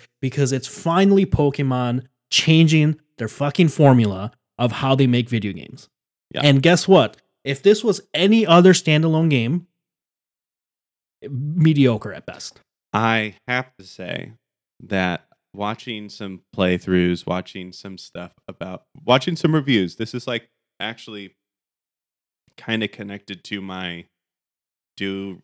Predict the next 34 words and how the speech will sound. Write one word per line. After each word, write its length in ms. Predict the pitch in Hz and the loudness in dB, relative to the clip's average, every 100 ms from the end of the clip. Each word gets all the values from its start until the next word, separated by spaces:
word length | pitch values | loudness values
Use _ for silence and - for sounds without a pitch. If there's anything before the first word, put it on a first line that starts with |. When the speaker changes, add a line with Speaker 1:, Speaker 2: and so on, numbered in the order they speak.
| _ - | _ -12
Speaker 2:
do 100 | 113 | -8
we 120 | 110 | -6
have 200 | 107 98 | -6 -6
integrity 680 | 95 - 90 92 95 92 90 | -12 -10 -12 -10 -12 -12 -14
in 440 | - 92 90 87 _ _ _ _ | -14 -16 -16 -20 _ _ _ _
the 100 | - | -18
things 260 | 95 95 92 | -14 -14 -12
that 100 | 92 | -12
I 100 | 90 | -12
consume, 540 | 87 87 - 76 58 | -12 -16 -16 -18 -18
right? 240 | 90 87 - | -16 -16 -16
Speaker 1:
Yeah. 200 | - 98 | -18 -16
Speaker 2:
Like, 300 | 98 98 _ _ _ | -12 -12 _ _ _
I 100 | 123 | -12
know 280 | 135 131 123 110 | -10 -10 -12 -14
everyone 320 | 113 110 107 | -14 -14 -14
has 200 | 104 - | -16 -16
their 120 | 98 | -18
opinions 400 | 92 95 95 92 | -16 -16 -16 -18
on 100 | 90 | -16
I 120 | 90 | -16
G 220 | 87 90 | -16 -18
N, 220 | 90 87 90 | -18 -18 -18
but 120 | 107 | -16
I 80 | 135 | -14
think, 220 | 160 160 | -16 -8
like, 240 | 135 113 | -8 -6
they 120 | 113 104 | -10 -10
get 260 | 107 101 | -10 -10
the 80 | 95 | -14
broad 300 | - 87 87 | -16 -16 -16
strokes 400 | - 90 87 - | -16 -16 -16 -20
pretty 480 | _ 92 92 90 _ _ _ - | _ -16 -14 -18 _ _ _ -20
fine. 380 | 80 85 101 | -16 -14 -14